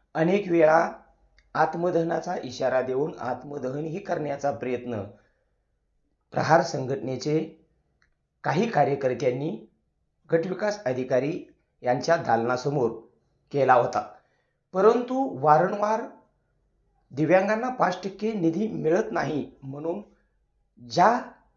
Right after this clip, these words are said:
दिव्यांगांना हात नाही, पाय नाही, डोळे नाहीत, अशा दिव्यांगांना जर गटविकास अधिकाऱ्यांच्या दालनासमोर आंदोलन करण्याची वेळ येत असेल, तर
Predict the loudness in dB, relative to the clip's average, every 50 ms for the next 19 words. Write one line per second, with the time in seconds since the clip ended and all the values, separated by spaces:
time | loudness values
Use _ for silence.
0 | _ _ _ _ _ _ _ _ _ _ _ -12 -4 -2 0 4 4 4 4 4
1 | 2 0 0 0 -2 -4 -4 0 2 2 2 2 0 -4 -4 -2 -2 -4 -6 -6
2 | -10 -12 -4 -2 0 2 2 0 0 -4 -6 -6 -8 -8 -6 -6 -4 -2 -2 -2
3 | -2 -4 -6 -8 -10 -12 -14 -20 _ _ _ _ _ -14 -8 -2 0 0 0 0
4 | -2 -2 -2 -2 -2 -2 -4 -4 -4 -2 -4 -4 0 0 0 0 0 -2 -4 -12
5 | _ _ _ _ -14 -10 -8 -8 -8 -8 -8 -2 -2 0 0 0 -2 -2 -2 -2
6 | -4 0 0 0 0 0 -2 -4 -4 -4 -2 -2 -2 -4 -6 -10 -20 _ -14 -6
7 | 0 2 2 2 2 0 -2 -2 -4 -4 -2 0 0 0 -2 -6 -12 -18 _ _
8 | _ -10 -6 -4 -2 -2 0 0 0 -2 -2 -2 -2 0 0 0 -2 -2 -4 -4
9 | -2 0 0 0 0 0 0 0 -2 -2 -4 -4 -2 -4 -4 -4 -6 -10 -16 _
10 | _ _ _ _ 0 0 2 2 0